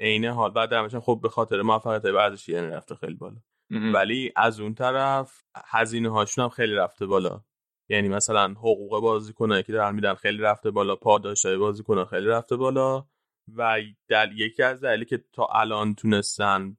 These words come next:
Speaker 1: یعنی هزینه و درآمد رو با هم متعادل کنن اینه که خوب بازیکن فروختن و مثلاً به خصوص یه بازیکنی مثل کوتینیو که فروختن با بیش از صد میلیون یورو خیلی بهشون کمک کرده و حالا اگر بخوان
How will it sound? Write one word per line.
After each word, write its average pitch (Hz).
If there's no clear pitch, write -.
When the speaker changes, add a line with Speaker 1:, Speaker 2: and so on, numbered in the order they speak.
Speaker 1:
یعنی 98
هزینه 107
و 101
درآمد 101
رو 101
با 104
هم 101
متعادل 101
کنن 98
اینه 101
که 127
خوب 117
بازیکن 113
فروختن 90
و 107
مثلاً 101
به 107
خصوص 113
یه 104
بازیکنی 107
مثل 101
کوتینیو 107
که 101
فروختن 101
با 98
بیش -
از 95
صد 104
میلیون 104
یورو 101
خیلی 101
بهشون 90
کمک 95
کرده 98
و 104
حالا 104
اگر 107
بخوان 113